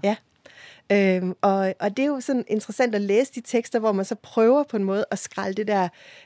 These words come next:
Speaker 2: femsanseapparat, det aristoteliske, væk, og så siger, "Okay, jamen, hvad nu, hvis vi læser syvsanset?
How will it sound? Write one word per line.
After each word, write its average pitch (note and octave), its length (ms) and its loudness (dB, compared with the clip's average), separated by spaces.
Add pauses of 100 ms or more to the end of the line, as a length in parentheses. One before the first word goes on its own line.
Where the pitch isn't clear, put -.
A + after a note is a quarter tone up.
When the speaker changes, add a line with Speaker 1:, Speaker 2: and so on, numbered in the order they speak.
(280)
Speaker 2:
femsanseapparat, G3+ 1000 0
det F#3 60 -4
aristoteliske, G3 760 -4
væk, A3 220 0
og G#3 60 -6
så A3+ 100 -8
siger, A3+ 160 -2
"Okay, A3+ 200 0
jamen, G#3 120 2
hvad A#3 140 2
nu, D4 60 -2
hvis C4 160 -4
vi A#3 40 -8
læser G3 260 -4
syvsanset? G3 680 -4